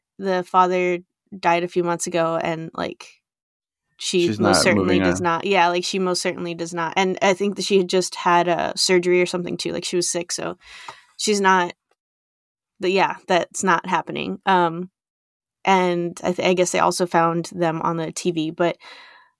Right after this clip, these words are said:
Speaker 1: uh, yeah, let's go ahead and, and we'll, we'll talk about and describe what I'm watching, and hopefully I can maybe try and post it too on, on Instagram. But, um, it's, uh, if you want to find it, it's from Smitty from Above, and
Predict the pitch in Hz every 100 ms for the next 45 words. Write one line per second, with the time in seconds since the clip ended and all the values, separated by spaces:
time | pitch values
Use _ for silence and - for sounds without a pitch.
0 | _ 196 208 214 214 247 233 202 - 226
1 | 226 220 214 214 208 185 196 196 196 196
2 | 190 190 - 196 202 190 190 190 185 185
3 | 185 - 175 175 185 175 170 - 180 175
4 | 170 175 175 175 175 180 170 165 180 170
5 | 170 165 - 170 170 170 170 - - 170
6 | 165 160 - 160 165 165 - 151 175 175
7 | - - - - 190 _ _ _ _ _
8 | _ _ _ _ - 196 180 - - -
9 | - 175 - - - - - _ _ _
10 | _ 214 214 208 196 190 185 185 185 175
11 | 175 - 180 180 - - 185 180 185 185
12 | 185 175 170 170 180 226 269 - _ _
13 | _ _ _ _ - 185 170 170 175 95
14 | 196